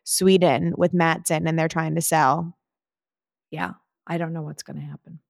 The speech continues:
Speaker 1: Are you up to date? Or, you know, you didn't
Speaker 2: I am,
Speaker 1: remember.
Speaker 2: but I, I don't know. I don't know.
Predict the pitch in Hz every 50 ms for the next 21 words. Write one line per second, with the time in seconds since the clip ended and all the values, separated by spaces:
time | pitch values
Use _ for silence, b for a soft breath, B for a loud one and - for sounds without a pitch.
0 | _ _ _ _ _ - 185 180 180 190 196 202 180 170 - 214 202 202 202 202
1 | 190 180 170 156 143 - - 180 190 156 151 143 151 175 185 175 170 147 240 254
2 | 254 254 254 247 240 208 - 185 170 170 - - 180 180 - 180 175 165 165 156
3 | - - 143 147 160 _ _ - 170 160 147 - - 160 165 165